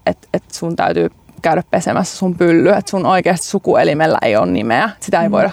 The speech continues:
Speaker 1: kutsua vaikka pimpiksi, niin se on, se, se luo tosi monenlaista ongelmaa a-, aikuisien seksuaalisuuteen.
Speaker 2: Kyllä, ja puhutaan myöhemminkin tässä ohjelmassa seksuaalisesta häpeästä ja siitä, mistä se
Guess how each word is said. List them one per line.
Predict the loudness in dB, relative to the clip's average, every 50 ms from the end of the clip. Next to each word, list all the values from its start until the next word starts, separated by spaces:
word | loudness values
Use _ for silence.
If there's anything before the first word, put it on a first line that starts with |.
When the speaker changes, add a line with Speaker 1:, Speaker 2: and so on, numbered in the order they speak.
| -4 -8
Speaker 1:
kutsua | -10 -10 -8 -4 -2 -2 -2
vaikka | -2 -4 -4 -4 -2
pimpiksi, | -2 0 0 0 0 -2 -2 0 0 -2 -2 -2 -8 -20 -20 -20 -10 -4
niin | 0 0 2
se | 2 2
on, | 2 2 0 -2 -6 _ _ _ _ _ _ _ -6 -2
se, | 0 0 0 -2 -6 -6 -2
se | 0 2
luo | 4 4 4 2 2
tosi | 0 0 0 0 -2 -2 -2 -2
monenlaista | 0 0 2 2 2 2 2 0 0 -2 -2 -4 -4 0
ongelmaa | 0 0 0 0 0 0 0 2 2 2 2 4 4 2
a-, | 2 2 2
aikuisien | 0 0 0 -2 -4 -4 -2 -2 -2 0
seksuaalisuuteen. | 0 -2 -2 -2 -2 0 0 0 0 0 0 0 0 2 0 0 -2 -4 _
Speaker 2:
Kyllä, | -4 -2 0 0 0 -2 -2 -4 -6 -10 -6 -2
ja | -2 -2 -2 -2 -2
puhutaan | -2 0 0 2 2 2 2 2 2
myöhemminkin | 2 4 4 4 4 4 2 2 0 0
tässä | 0 -2 0 0 2 2
ohjelmassa | 2 2 2 2 0 0 -2 -2 -2
seksuaalisesta | 0 0 0 0 0 0 2 0 -2 -2 -2 -2
häpeästä | 0 2 2 2 2 0 0 0 0
ja | 2
siitä, | 2 2 0 0 0
mistä | 0 -2 -2 -2
se | -4 -4